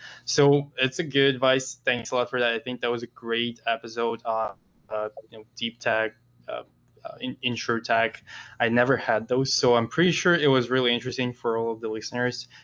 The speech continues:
even those who are not in the field. So thanks a lot for that, Caitlin. I'll definitely leave a link to your LinkedIn in the description of this episode.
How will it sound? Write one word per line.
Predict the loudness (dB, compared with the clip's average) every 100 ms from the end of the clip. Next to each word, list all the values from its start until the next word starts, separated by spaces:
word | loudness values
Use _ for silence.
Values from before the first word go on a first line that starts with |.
| _
even | -2 2 4
those | 6 6 4 0
who | -8 -2 0
are | 2 0
not | 2 2 2 -2
in | -14
the | -14
field. | -4 0 2 0 -4 -16 -20 -16
So | -2 0
thanks | 2 2
a | 4
lot | 4
for | 2 0
that, | 0 0
Caitlin. | -2 -2 -2
I'll | -2 -4
definitely | 0 -2 0 -4 -2
leave | -2
a | -4
link | -2 -4 -4
to | -4
your | -4 -2
LinkedIn | -4 -6 -6 -8 -6
in | -4 -2 0 -2
the | -2
description | -4 -2 -4 -4 -6
of | -6
this | -6 -6
episode. | -2 -2 2 2 2